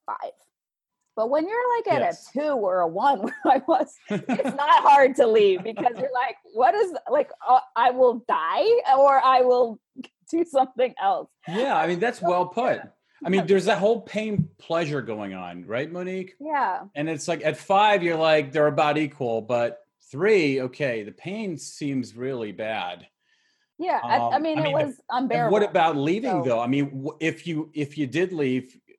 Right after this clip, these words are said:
Speaker 2: weren't you worried? "What am I gonna do now? I mean, if I get
Speaker 1: Oh,
Speaker 2: out of this
Speaker 1: yeah.
Speaker 2: field? I've done everything right."
Speaker 1: I've done everything right. And I had law school loans that I had to pay, a
Speaker 2: Yes.
Speaker 1: lifest-, a lifestyle to which I've
Speaker 2: <laughs>
Speaker 1: become accustomed. <laughs>
Speaker 2: People
Speaker 1: Um,
Speaker 2: understand, believe me.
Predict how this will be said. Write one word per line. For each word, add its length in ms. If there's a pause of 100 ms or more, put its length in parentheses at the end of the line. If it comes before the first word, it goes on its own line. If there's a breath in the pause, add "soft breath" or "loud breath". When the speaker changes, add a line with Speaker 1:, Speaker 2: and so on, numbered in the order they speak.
Speaker 2:
weren't 420
you 80
worried? 440
"What 160
am 100
I 100
gonna 220
do 460
now? 440
I 40
mean, 200
if 120
I 80
get 180
Speaker 1:
Oh, 40
Speaker 2:
out 80
of 40
this 40
Speaker 1:
yeah. 320
Speaker 2:
field? 300
I've 120
done 160
everything 340
right." 300 (520)
Speaker 1:
I've 160
done 160
everything 380
right. 380 (480)
And 580
I 640
had 160
law 200
school 220
loans 580
that 120
I 80
had 180
to 60
pay, 540
a 80
Speaker 2:
Yes. 560
Speaker 1:
lifest-, 220
a 100
lifestyle 600
to 100
which 220
I've 140
Speaker 2:
<laughs> 60
Speaker 1:
become 220
accustomed. 640
<laughs> 0
Speaker 2:
People 460
Speaker 1:
Um, 440
Speaker 2:
understand, 720
believe 300
me. 240